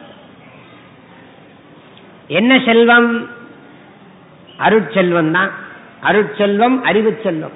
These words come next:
"ஞானோபதேசம் அருள்வாயே", இதுதான் பாடியிருக்காங்க. அல்ல, அறிவு செல்வத்தை கொடுக்கணும். மத்த செல்வத்தை வச்சு என்ன பண்றது? அறிவு செல்வம் இல்லைன்னா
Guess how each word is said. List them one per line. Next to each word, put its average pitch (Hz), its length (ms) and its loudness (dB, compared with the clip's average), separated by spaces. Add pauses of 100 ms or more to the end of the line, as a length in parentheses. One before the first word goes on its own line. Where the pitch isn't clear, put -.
"ஞானோபதேசம் 233 1080 2
அருள்வாயே", 175 760 0 (1000)
இதுதான் 254 260 -4
பாடியிருக்காங்க. 175 380 -4 (840)
அல்ல, 208 160 -2
அறிவு 220 460 2
செல்வத்தை 226 380 -2
கொடுக்கணும். 196 420 -2
மத்த 185 180 -2
செல்வத்தை 220 340 0
வச்சு 214 160 -2
என்ன 214 140 2
பண்றது? 160 300 -2 (800)
அறிவு 233 440 0
செல்வம் 226 320 2
இல்லைன்னா 214 640 2